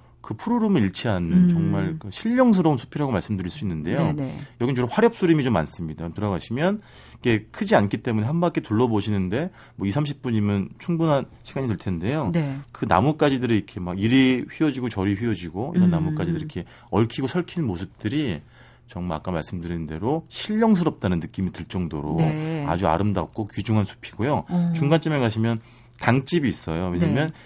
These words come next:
Speaker 1: 제주에 사는 분들은 이 숲에 사는 뭐라고 할까? 정령이라-,
Speaker 2: 신령,
Speaker 1: 어,
Speaker 2: 정-,
Speaker 1: 신령을
Speaker 2: 정령.
Speaker 1: 모신 거죠. 아주 예전부터.
Speaker 2: 네.
Speaker 1: 그래서 지금도 일 년에 한 번씩 제사를 또 지낸다고들 하십니다.
Speaker 2: 그렇군요.
Speaker 1: 네.
Speaker 2: 저는 제주도에 가면 꼭 찾아가는 숲이 있어요.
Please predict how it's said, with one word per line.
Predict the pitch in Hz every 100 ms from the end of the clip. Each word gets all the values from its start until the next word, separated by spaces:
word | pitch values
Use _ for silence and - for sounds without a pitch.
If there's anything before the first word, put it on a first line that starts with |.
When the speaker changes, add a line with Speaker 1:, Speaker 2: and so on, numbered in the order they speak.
| - -
Speaker 1:
제주에 | - 113 123 160 156
사는 | 147 147 143
분들은 | 131 127 123
이 | 101
숲에 | 104 - _ _ 180 165 160
사는 | 147 151 151 151 - - - -
뭐라고 | 87 87 82
할까? | 78
정령이라-, | - 107 113 104
Speaker 2:
신령, | - - 220
Speaker 1:
어, |
Speaker 2:
정-, | -
Speaker 1:
신령을 | 156 165 165 147 147 190
Speaker 2:
정령. | 185 196 - - -
Speaker 1:
모신 | 110 135 196
거죠. | 139 92 90
아주 | 98
예전부터. | 95 92 92
Speaker 2:
네. | 82 78 82
Speaker 1:
그래서 | 85 160
지금도 | - 110 113 127 196 - - -
일 | 147
년에 | 175 170
한 | 147 135
번씩 | 101 110 107
제사를 | 101 104 85 107 185 -
또 | -
지낸다고들 | 98 110 113 92 85 87
하십니다. | 95 120 90 - -
Speaker 2:
그렇군요. | - 180 165 156 147 147 160 165
Speaker 1:
네. | 147 - -
Speaker 2:
저는 | - 220 262 302
제주도에 | 220 202 220 214
가면 | 190 185 196
꼭 | 339 330
찾아가는 | - 339 294 262 247
숲이 | 240 330 330
있어요. | 269 208 185 170 185 147